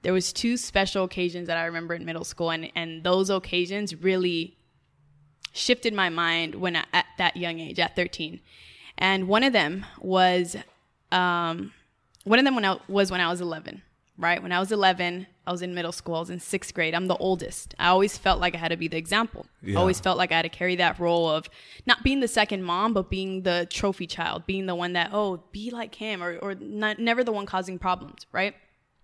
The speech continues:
Speaker 1: So in sixth grade, I graduated, like, really well in middle school. I, I placed advanced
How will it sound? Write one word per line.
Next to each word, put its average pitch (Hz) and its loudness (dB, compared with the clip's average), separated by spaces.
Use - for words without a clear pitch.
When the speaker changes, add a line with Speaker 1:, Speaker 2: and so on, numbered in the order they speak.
Speaker 1:
So 214 0
in 190 2
sixth - -2
grade, 202 2
I 196 0
graduated, 208 4
like, 185 2
really 190 4
well 190 2
in 185 0
middle 180 2
school. 180 -2
I, 175 4
I 170 0
placed 190 2
advanced 175 0